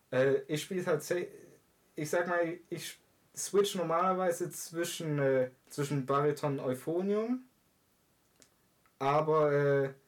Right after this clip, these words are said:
grad Jugendkapelle, wo ich ja auch noch mitspiele,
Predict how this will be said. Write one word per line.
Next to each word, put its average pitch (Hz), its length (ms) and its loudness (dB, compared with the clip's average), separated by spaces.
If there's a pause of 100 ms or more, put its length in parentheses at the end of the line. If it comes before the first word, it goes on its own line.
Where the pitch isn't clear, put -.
(140)
grad 139 340 -2 (220)
Jugendkapelle, 196 1040 -2 (220)
wo 123 80 -2
ich 123 100 -2
ja 131 160 0
auch 151 180 0
noch 175 160 -6
mitspiele, 185 640 -4